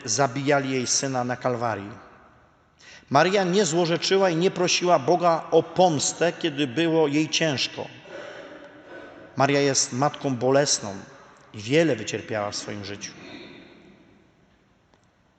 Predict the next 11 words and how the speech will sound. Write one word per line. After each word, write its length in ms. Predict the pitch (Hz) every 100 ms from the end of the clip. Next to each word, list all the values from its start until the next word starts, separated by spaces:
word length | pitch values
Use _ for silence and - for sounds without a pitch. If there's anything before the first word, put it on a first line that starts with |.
| _ -
Ale 420 | 117 131 127 127 - - - - -
zawsze 320 | 120 143 -
przyjmowała 480 | - 139 127 127 120
pokój 400 | - 123 - 113
Boży, 480 | 110 104 117 95 98
zawsze 340 | 135 135 -
miała 240 | 135 139 131
w 60 |
sercu 480 | - 151 147 - 117 -
pokój 340 | 139 131 131 113
Boży. 400 | 117 123 98